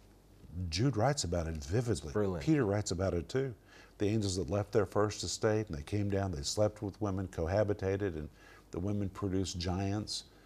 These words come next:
Speaker 1: I mean, their sin was so egregious that God took those angels and put them into everlasting chains. They are held in chains to this very moment.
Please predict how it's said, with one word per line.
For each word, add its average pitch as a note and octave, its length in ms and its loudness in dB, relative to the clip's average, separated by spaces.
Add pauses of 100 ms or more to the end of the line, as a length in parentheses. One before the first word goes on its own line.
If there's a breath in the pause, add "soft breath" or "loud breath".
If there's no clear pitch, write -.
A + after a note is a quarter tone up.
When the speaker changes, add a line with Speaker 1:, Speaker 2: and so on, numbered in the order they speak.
(240 loud breath)
Speaker 1:
I - 40 -6
mean, G#2 100 2
their A#2 160 6
sin A2 320 0
was F#2 140 0
so B2 240 2
egregious F#2+ 800 2 (380 loud breath)
that - 100 -2
God A2+ 320 2
took A2+ 200 -6
those G2 220 2
angels F#2 560 0 (380 soft breath)
and G#2 160 -2
put A2+ 160 2
them G2 160 2
into F#2 260 0
everlasting G2+ 720 2
chains. E2+ 680 -2 (160)
They A2 180 4
are A2 140 4
held G2 360 2
in G2 140 0
chains F#2+ 520 0
to F2 120 0
this G2+ 400 2 (220)
very F2+ 500 0
moment. F2 540 -4